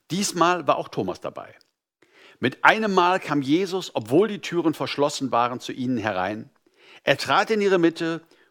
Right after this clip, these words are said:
und grüßte sie mit den Worten: „Friede sei mit euch.“ Dann wandte er sich Thomas zu. „Leg deinen Finger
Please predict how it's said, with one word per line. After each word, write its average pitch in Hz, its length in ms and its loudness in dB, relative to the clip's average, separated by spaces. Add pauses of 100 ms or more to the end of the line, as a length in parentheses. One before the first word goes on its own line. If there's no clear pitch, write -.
und 117 160 -4
grüßte 160 440 2
sie 147 140 4
mit 147 140 -2
den 131 140 -2
Worten: 123 480 -2 (260)
„Friede 127 720 -2 (400)
sei 98 200 0
mit 90 180 -8
euch.“ - 420 -14 (1600)
Dann 147 240 4
wandte 165 320 2
er 139 120 0
sich 131 280 -6
Thomas 151 420 0
zu. 101 260 -10 (680)
„Leg 196 400 2
deinen 180 320 0
Finger 131 560 -4